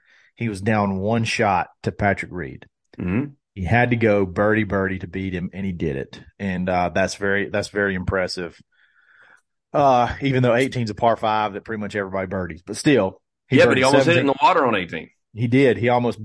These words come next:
Speaker 1: powered it. He was juiced, almost powered it through the fairway. It's kind of a dog leg left. If you go too far, it's three thirty-five to the water.
Speaker 2: Mm-hmm.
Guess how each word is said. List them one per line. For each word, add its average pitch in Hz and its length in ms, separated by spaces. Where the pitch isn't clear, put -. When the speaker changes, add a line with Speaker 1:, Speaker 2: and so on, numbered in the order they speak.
Speaker 1:
powered 135 440
it. 110 80
He 120 80
was 104 120
juiced, 123 460
almost 110 300
powered 127 340
it - 100
through 131 220
the 127 80
fairway. 123 460
It's 104 100
kind 135 220
of 117 40
a 110 40
dog 117 340
leg 120 300
left. 117 480
If - 120
you 107 60
go 110 160
too 117 220
far, 117 320
it's - 160
three 135 340
thirty-five 123 840
to 127 120
the 110 100
water. 104 400
Speaker 2:
Mm-hmm. 90 340